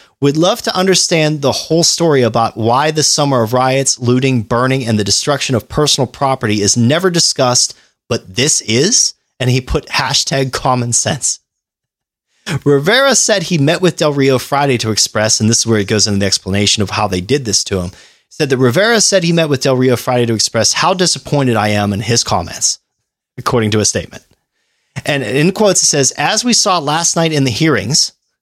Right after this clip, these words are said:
<laughs> So, you know where Rivera is getting his information directly from, right? You know, he's just, whatever C N N fucking says or whatever he was watching, he's just gonna repeat it as, ad nauseum with a surface level understanding of shit.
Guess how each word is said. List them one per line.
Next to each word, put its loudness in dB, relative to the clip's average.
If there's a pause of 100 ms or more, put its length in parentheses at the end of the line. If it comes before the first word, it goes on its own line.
(140)
<laughs> -8 (1160)
So, -2 (500)
you 2
know 4
where 6
Rivera 2
is 2
getting -2
his 2
information 0
directly 0
from, -2
right? 0
You -2
know, 2
he's 0
just, -2
whatever 2
C 2
N 0
N 0
fucking -2
says 0
or 0
whatever 0
he 2
was 0
watching, 0 (320)
he's 2
just -2
gonna 0
repeat 0
it 0
as, 0
ad -2
nauseum 0
with -6
a 0
surface 0
level 2
understanding 0
of -4
shit. -2